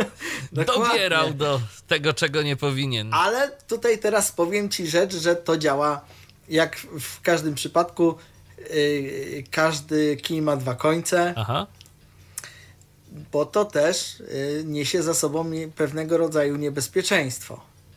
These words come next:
Speaker 1: No.
Speaker 2: Załóżmy taki scenariusz.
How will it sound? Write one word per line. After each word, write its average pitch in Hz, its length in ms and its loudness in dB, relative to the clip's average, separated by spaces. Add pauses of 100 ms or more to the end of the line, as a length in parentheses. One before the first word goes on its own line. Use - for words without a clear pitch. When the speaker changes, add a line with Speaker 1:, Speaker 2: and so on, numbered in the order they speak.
Speaker 1:
No. 117 320 0 (1120)
Speaker 2:
Załóżmy 240 800 0 (680)
taki 196 360 2
scenariusz. 151 880 0